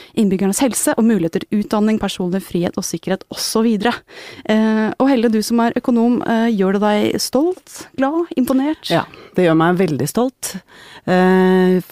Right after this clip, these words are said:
Speaker 2: fordi, eh, altså jeg, nå kan jeg snakke om den økonomiske siden av det, fordi at, eh,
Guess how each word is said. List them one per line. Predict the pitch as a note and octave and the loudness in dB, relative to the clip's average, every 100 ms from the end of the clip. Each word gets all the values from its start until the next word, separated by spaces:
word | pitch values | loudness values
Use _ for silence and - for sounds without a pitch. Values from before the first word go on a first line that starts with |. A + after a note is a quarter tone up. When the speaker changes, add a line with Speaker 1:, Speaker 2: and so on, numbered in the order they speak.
| - - | -10 -2
Speaker 2:
fordi, | F#3+ F#3 F#3 F#3 | 0 2 2 2
eh, | F#3 F#3 F#3+ | 2 2 2
altså | E3+ E3 F3 | 0 0 0
jeg, | - | 0
nå | E3+ | 0
kan | F3 | 0
jeg | F3 | 0
snakke | G3+ - | -2 0
om | E3+ | 0
den | E3+ | 0
økonomiske | G3+ F#3 D#3 D3+ F3+ | 2 2 2 -2 -4
siden | F#3+ E3+ | -2 -2
av | E3 | 0
det, | A#3+ C4+ | 0 0
fordi | G#3 F#3+ | 0 -2
at, | - | 0
eh, | G3 G3+ | 0 0